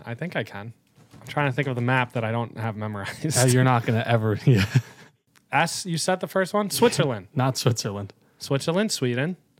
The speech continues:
Speaker 2: It's in Eastern Europe, if that helps at all. I don't think it does.
Speaker 1: Slovakia? Is that even
Speaker 2: Uh,
Speaker 1: a
Speaker 2: you're prob-, you're probably near there. I don't know if they're bordering, but do you want me to tell you?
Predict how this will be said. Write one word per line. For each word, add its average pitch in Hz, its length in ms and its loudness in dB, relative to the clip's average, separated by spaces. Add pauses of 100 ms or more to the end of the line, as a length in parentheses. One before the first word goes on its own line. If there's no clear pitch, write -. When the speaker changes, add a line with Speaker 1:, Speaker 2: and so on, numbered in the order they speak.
(200)
Speaker 2:
It's - 120 -4
in 160 120 2
Eastern 123 440 -2
Europe, 107 460 -4
if 117 140 -6
that 107 200 0
helps 101 320 -4
at 101 80 -2
all. 95 200 -4
I 95 60 -6
don't 98 180 -6
think 113 200 -10
it - 100 -14
does. - 160 -8
Speaker 1:
Slovakia? 123 720 -4 (260)
Is 104 140 -14
that 120 280 -6
even 127 220 -4
Speaker 2:
Uh, 127 40 -4
Speaker 1:
a - 40 -6
Speaker 2:
you're 120 140 0
prob-, 156 540 0
you're 127 120 2
probably 165 340 2
near 131 380 2
there. 110 220 -2
I 120 60 2
don't 131 100 2
know 123 120 2
if 117 100 -6
they're 123 120 -2
bordering, 107 580 0
but 110 220 -4 (720)
do 151 60 -18 (540)
you - 20 4
want 127 40 2
me 113 60 0
to 107 60 -4
tell 104 180 0
you? 104 80 -4